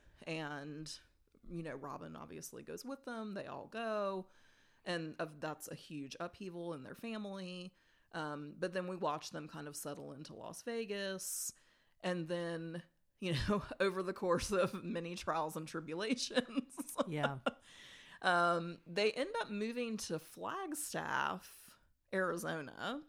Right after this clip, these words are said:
Speaker 1: Can't remember exactly at what point, 'cause in my rewatch, I haven't gotten to that part yet. <laughs> Um, but they move,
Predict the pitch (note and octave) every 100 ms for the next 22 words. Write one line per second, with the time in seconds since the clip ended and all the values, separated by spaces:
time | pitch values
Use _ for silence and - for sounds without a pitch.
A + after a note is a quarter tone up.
0 | - A3 A3+ G#3+ F3 E3+ E3+ D3+ - E3
1 | C#3+ C#3 E3 - D#3+ - D#3 D#3+ F3+ E3+
2 | E3 D#3+ D#3 D3+ E3 D#3+ D#3 D#3+ D#3 E3
3 | - D#3 - - G#3 - - C4 - F4+
4 | G4 E4+ F#4 D4+ F#4 E4+ D#4 E4 D4 C#4
5 | - - - - - - F#3 F#3 F#3 F#3+
6 | G#3+ A3 A3 A3+ A#3 B3 B3 B3 B3 A#3+